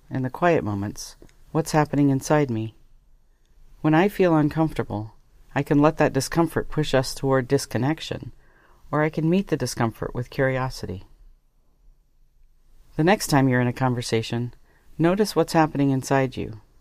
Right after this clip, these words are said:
Notice what you see in the other person, and then see if you can tell what leads toward wholehearted conversation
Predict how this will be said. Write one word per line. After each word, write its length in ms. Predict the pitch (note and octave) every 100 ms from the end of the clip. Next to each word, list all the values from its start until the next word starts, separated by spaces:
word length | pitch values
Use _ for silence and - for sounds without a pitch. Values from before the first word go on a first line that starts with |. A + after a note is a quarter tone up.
| - - - - -
Notice 400 | D3 D#3+ F#3+ -
what 140 | - -
you 80 |
see 260 | D3+ - D#3+
in 100 | D#3
the 120 | D#3
other 180 | C#3+ C#3+
person, 400 | - D#3+ - - - _ _ _ _ _ _ - -
and 100 | D#3
then 140 | D#3
see 240 | D3+ G3+
if 160 | G#3 G3+
you 40 |
can 140 | F#3+ D3
tell 540 | - D#3+ A#2+ - - - -
what 200 | D3 -
leads 260 | E3+ D3
toward 300 | - C#3+ D3
wholehearted 560 | C3 C#3 C3+ C#3 C3+ B2+
conversation 800 | C3+ B2+ A#2+ - C#3+ - G2